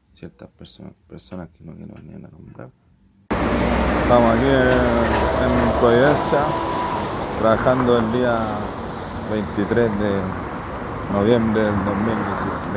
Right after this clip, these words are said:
diecinueve, dos mil diecinueve, a las cinco nueve,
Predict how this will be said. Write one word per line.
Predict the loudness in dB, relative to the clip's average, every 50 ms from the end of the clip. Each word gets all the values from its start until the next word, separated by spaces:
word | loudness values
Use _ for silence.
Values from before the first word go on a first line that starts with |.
| -6 -6 -6 -8 -8 -6
diecinueve, | -6 -6 -4 -4 -2 -2 -2 -2 -2 -4
dos | -6 -8 -8 -10 -10 -10 -10 -10 -10 -10 -8 -8 -6 -6
mil | -4 -4 -4
diecinueve, | -4 -6 -6 -6 -6 -4 -4 -4 -4 -4 -6 -6 -6 -6 -6 -6 -6 -6 -6 -6 -6 -6 -6 -6 -6 -6 -2 0
a | 2
las | 4 4 2 2
cinco | 2 0 0 0 0 0 0 0 2 2
nueve, | 2 2 2 2 2